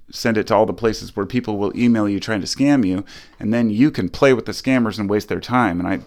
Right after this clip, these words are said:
did that to a bunch of scammers, you know, con-, said, "Oh yeah, I'm gonna send you five hundred bucks," and just kinda hold them off. And, yeah, we've all been lied to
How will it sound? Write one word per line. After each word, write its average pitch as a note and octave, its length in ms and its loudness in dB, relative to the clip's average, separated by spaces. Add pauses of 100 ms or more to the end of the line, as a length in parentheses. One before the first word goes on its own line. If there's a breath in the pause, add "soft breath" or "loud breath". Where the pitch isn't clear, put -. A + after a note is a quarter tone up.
did C3 160 -4
that - 320 -2
to - 140 -6
a C2 40 -8
bunch E2 240 -8
of E2+ 80 -12
scammers, C2 560 -10
you F2 80 -8
know, D2+ 160 -6
con-, G#2 300 -8 (260 loud breath)
said, A#2 220 -8
"Oh F3 160 -2
yeah, F3 400 0
I'm D3+ 80 0
gonna F3 160 -2
send D#3 240 -4
you C#3 80 -4
five C3 180 -2
hundred C3 240 -4
bucks," B2+ 320 0
and A2+ 100 -4
just - 160 -12
kinda F#2 200 -6
hold G2 240 -4
them F#2 180 -6
off. - 360 -10
And, - 180 -10 (500 loud breath)
yeah, - 160 -8
we've E3+ 240 2
all G3+ 260 8
been C3 400 2
lied F#2 300 2
to G1+ 240 -8